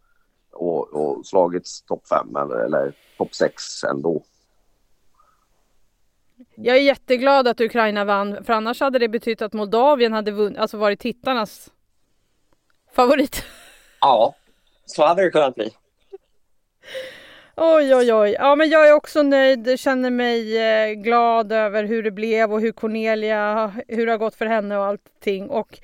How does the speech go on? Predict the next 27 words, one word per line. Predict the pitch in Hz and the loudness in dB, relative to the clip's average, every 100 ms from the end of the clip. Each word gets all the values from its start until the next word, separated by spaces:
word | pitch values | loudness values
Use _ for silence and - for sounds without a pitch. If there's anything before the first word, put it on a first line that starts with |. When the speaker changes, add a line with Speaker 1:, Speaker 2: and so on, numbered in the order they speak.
| - - | -20 -2
Speaker 2:
jag | 247 269 | 2 4
undrar, | 277 247 247 | 2 0 -2
Tobbe, | 247 285 233 240 | 0 0 0 -2
vilka | 262 - 262 | -2 -2 -2
låtar, | 262 277 262 247 - 269 | 0 0 0 -2 -4 -6
alltså, | - 240 262 247 - | -4 -6 -6 -6 -8
vilka | 233 262 285 | -12 -4 0
låtar | 285 269 262 | 0 0 -2
tar | 277 | -2
du | 262 320 | -2 0
med | 294 302 330 233 | 0 0 0 0
dig | 214 | -2
nu | 202 196 180 196 - - - | -4 -10 -12 -18 -20 -14 -10
som | 247 | -6
får | 247 | -4
leva | 240 240 247 | -2 -2 -4
kvar | - 302 247 220 | 2 4 6 2
i | |
din | 220 226 | 0 -6
spellista? | - 233 233 240 185 - | -4 -2 -2 -4 -8 -2
Speaker 3:
Eh, | - 139 139 143 147 156 _ _ - | 2 4 6 6 4 0 _ _ -4
en | 190 196 | 0 4
låt, | 165 151 - - 143 131 | 4 2 -4 -6 -2 4
det | 170 160 147 | 6 8 6
är | 135 | 6
ju, | 131 135 135 131 | 6 6 6 2
eh, | - 120 120 | 2 2 4